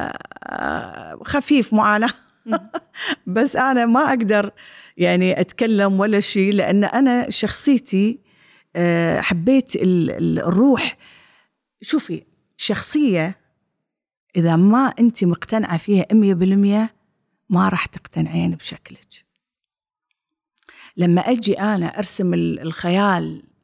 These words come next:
Speaker 1: مو بس ال-، ال-، آه، الحوار ولا إنه، لا، لا، لا.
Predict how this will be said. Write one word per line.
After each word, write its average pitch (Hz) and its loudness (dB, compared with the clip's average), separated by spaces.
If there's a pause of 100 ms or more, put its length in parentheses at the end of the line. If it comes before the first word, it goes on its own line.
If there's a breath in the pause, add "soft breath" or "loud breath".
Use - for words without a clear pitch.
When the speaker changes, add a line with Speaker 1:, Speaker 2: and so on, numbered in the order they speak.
(100)
Speaker 1:
مو 254 4
بس 196 -2
ال-، - -10
ال-، 151 -14 (520 soft breath)
آه، 82 -10
الحوار 151 -6
ولا 156 -14
إنه، 160 -10
لا، 185 -4
لا، - -12
لا. 151 -20